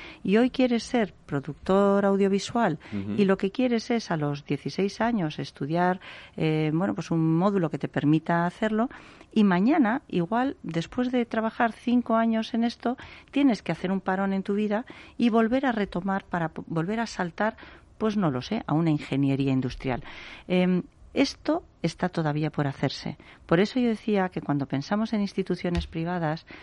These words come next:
Speaker 1: pensamos en instituciones que necesariamente tienen que estar abiertos a este tipo de prototipado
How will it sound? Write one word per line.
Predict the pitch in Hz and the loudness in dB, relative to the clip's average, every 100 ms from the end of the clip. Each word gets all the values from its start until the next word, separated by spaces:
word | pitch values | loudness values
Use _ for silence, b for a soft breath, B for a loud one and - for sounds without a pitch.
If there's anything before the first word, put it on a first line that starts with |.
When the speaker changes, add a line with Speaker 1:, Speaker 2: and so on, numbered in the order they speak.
| B B | B B
Speaker 1:
pensamos | 156 190 196 214 | 0 0 -2 0
en | 208 | -2
instituciones | 202 - 185 185 190 196 - | -2 -4 -4 -2 -2 -2 -4
que | - 175 170 175 - 175 | -4 0 0 0 -2 -4
necesariamente | - 240 240 220 202 196 | -2 -2 0 0 0 0
tienen | 196 190 185 | -2 0 -2
que | 180 | -2
estar | 170 - 185 | -4 -4 -2
abiertos | 170 175 175 - 160 | 0 -2 -2 -6 -6
a | 156 | -8
este | - 143 | -8 -8
tipo | 147 - | -6 -4
de | 139 | -4
prototipado | - 135 135 135 - 143 147 | -4 -8 -6 -6 -4 -4 -4